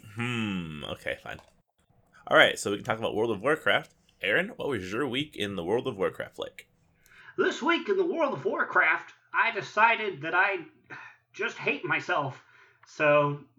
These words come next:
Speaker 2: I picked up another character by his bootstraps, good old Papa Steen, and, uh,
Speaker 1: Hey, how are
Speaker 2: said,
Speaker 1: ya?
Speaker 2: "You're, hey, how are ya?" Said, "You're gonna be the next boy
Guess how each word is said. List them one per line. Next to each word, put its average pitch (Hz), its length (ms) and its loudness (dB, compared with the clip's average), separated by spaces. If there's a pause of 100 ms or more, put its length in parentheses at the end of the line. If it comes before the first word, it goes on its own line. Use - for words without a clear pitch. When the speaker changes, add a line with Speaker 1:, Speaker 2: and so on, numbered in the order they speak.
(260)
Speaker 2:
I 135 100 -4
picked 180 280 -2
up 170 160 -2
another 139 380 0
character 139 460 0
by 120 200 2
his 113 140 -8
bootstraps, 139 880 -2 (360)
good 131 120 -4
old 135 180 -2
Papa 139 360 2
Steen, 147 520 -2 (560)
and, 131 540 -2
uh, 127 300 0 (140)
Speaker 1:
Hey, 302 160 2
how 95 160 -2
are 147 140 4
Speaker 2:
said, 135 60 2
Speaker 1:
ya? 131 60 -2
Speaker 2:
"You're, 160 200 -2 (800)
hey, 311 320 -6
how 196 320 -4
are 320 100 -6
ya?" 190 160 -8 (480)
Said, 139 240 -4
"You're 165 200 -2
gonna 165 140 0
be 147 160 0
the 135 100 0
next 143 380 -2
boy 139 460 0